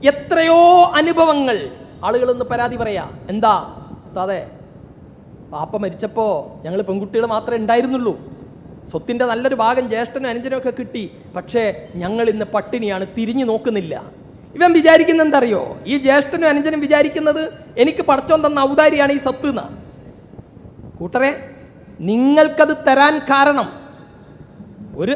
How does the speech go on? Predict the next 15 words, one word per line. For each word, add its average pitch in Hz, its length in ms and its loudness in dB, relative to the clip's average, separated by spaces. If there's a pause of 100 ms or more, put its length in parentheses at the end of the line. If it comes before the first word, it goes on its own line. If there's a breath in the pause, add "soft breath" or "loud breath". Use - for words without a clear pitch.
ആൺകുട്ടികളില്ലാത്ത 285 1200 0 (120)
പെൺകുട്ടികൾ 294 580 0
മാത്രമുള്ള 285 1000 2 (260)
ഒരു 240 140 2
മനുഷ്യൻ 277 480 0
മരിച്ചാൽ 285 480 0
സ്വത്തിന്റെ 294 500 -2
ഒരു 285 80 -2
ഭാഗം, 262 480 2
നല്ലൊരു 269 280 2
ഭാഗം 277 440 0
ജ്യേഷ്ഠനും 277 440 -2
അനുജനൊക്കെ 285 420 -2
പോകുന്ന 285 320 4
എന്തിനാണെന്നറിയോ? 294 640 2